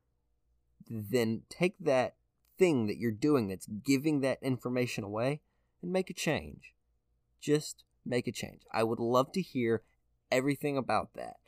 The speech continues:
Um, before I go, I just wanted to let you guys know that I am very thankful for you guys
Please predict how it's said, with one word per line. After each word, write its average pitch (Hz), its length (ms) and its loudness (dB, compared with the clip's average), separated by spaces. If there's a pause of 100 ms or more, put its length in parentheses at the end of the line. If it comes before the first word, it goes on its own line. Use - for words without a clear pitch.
(400)
Um, 117 220 4
before 156 340 2
I 180 100 6
go, 110 400 0 (1120)
I 98 100 0
just 123 200 -6
wanted 143 220 2
to 147 80 -4
let 139 240 0
you 143 40 -2
guys 135 320 -2
know 95 340 -4 (420)
that 104 180 -2
I 95 140 0
am 92 260 -6
very 139 240 2
thankful 135 380 -4
for 131 140 -8
you 127 140 -4
guys 117 300 0